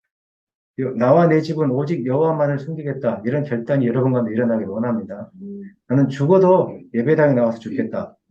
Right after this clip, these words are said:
Speaker 1: 이런 각오와 결단이 없이는 죄에게 넘어져서 우리가 쓰러지게 되어 있어요. 그래서 항상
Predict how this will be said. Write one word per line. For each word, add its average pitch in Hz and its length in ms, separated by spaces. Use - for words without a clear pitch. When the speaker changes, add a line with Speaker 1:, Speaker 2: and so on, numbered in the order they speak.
Speaker 1:
이런 175 220
각오와 135 360
결단이 139 340
없이는 131 520
죄에게 151 380
넘어져서 120 540
우리가 101 300
쓰러지게 170 420
되어 95 160
있어요. 90 560
그래서 120 240
항상 151 500